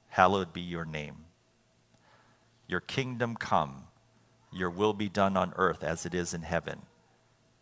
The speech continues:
Give this day our daily bread, and forgive us our debts as we forgive our debtors. And lead us not into temptation,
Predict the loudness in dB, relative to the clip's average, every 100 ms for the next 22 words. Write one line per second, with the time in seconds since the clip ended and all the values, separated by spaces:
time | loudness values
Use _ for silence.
0 | _ -4 -2 0 0 0 0 -2 -6 -12
1 | _ _ -4 0 0 0 -4 -4 -4 -4
2 | -4 -4 -4 -4 -8 -14 -12 -12 -8 -4
3 | -4 0 0 0 -4 -2 -2 -2 -4 -4
4 | -8 -10 -10 -10 -10 -10 -12 -10 -12 -8
5 | -6 -6 -8 -8 -4 -4 -6 -14 -18 -20
6 | -20 _ _ _ _ _ _ _ -12 -6
7 | -4 -2 -4 0 2 2 -2 -8 -8 -6
8 | -6 -4 -6 -4 -8 -10